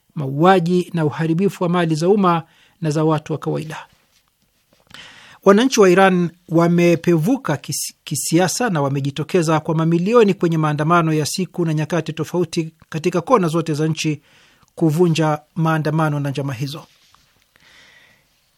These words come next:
Mashirika mbalimbali ya misaada ya kibinadamu yanayofanya kazi zao Afrika Mashariki yametoa wito wa kuwekwa mshikamano wa kimataifa ili kuliokoa eneo la pembe ya Afrika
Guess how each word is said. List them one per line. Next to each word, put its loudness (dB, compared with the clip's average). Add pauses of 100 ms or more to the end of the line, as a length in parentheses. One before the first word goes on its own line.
(1300)
Mashirika 4
mbalimbali 4
ya 4
misaada 2
ya 4
kibinadamu 0
yanayofanya 0
kazi 0
zao 0 (140)
Afrika -2 (100)
Mashariki -4 (600)
yametoa 2
wito 2
wa 2
kuwekwa -2
mshikamano -2
wa -2
kimataifa -4 (520)
ili -10
kuliokoa 2
eneo 2
la -2
pembe 0
ya 0
Afrika -4